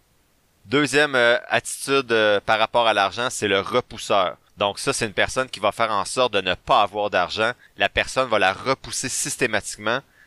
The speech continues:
et souvent, ce sont des gens qui vont être endettés. Donc les comportements de la personne repousseur ou repousseuse,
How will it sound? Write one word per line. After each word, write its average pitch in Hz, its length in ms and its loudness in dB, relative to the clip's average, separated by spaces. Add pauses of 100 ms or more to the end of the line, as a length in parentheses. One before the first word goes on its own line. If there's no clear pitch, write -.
(100)
et 104 100 -2
souvent, 123 380 -2
ce - 100 -8
sont 113 220 -4
des 101 160 0
gens 110 200 -2
qui - 160 -12
vont 98 200 -2
être - 180 -6 (180)
endettés. 95 460 -4 (480)
Donc 95 160 -4
les 107 120 -2
comportements 110 580 0
de 117 60 0
la 107 100 2
personne 113 480 -4 (100)
repousseur 110 800 -2 (320)
ou 85 60 -16
repousseuse, 123 760 -6